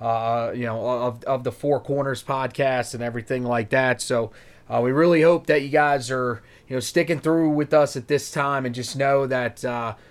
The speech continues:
we're doing our best, man. We, we, we've been balancing a lot of stuff with work too, and, uh, that's definitely, uh, probably taking a toll a little bit as well. Um, but, you know, it's just part of life, and it's something that,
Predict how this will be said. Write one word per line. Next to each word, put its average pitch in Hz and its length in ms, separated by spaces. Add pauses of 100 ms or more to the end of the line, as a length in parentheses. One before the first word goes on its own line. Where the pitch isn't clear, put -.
(100)
we're 127 120
doing 160 260
our 156 100
best, 139 460
man. 120 260
We, 127 140
we, 123 220
we've 123 280
been 123 220
balancing 135 540
a 139 60
lot 135 260
of 127 40
stuff 139 320
with 120 120
work 139 400
too, 143 480
and, 110 160 (360)
uh, 110 200
that's 120 280
definitely, 127 760
uh, 113 300 (260)
probably 127 480
taking 135 420
a 120 40
toll 135 400
a 131 60
little 135 160
bit 131 180
as 123 180
well. 135 600
Um, 113 380
but, 110 200
you 127 60
know, 127 160
it's 123 160
just - 280
part 139 200
of 143 60
life, 143 500
and 113 280
it's 107 120
something 123 380
that, 117 240